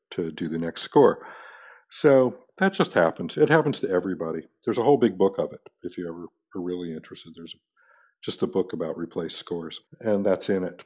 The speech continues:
But, uh, you know, every, as my agent used to represent Miklos Rosa, and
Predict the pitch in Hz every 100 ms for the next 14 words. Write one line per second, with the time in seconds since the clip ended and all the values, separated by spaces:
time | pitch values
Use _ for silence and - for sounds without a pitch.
0 | - 113 107 - 117 110 107 104 - -
1 | - _ _ _ - 180 135 127 165 170
2 | 147 120 - _ _ _ _ _ - 127
3 | 143 139 135 123 143 123 - _ _ _
4 | _ _ _ _ - 123 123 127 - 113
5 | 107 117 104 95 98 - 92 - 90 92
6 | - 92 85 85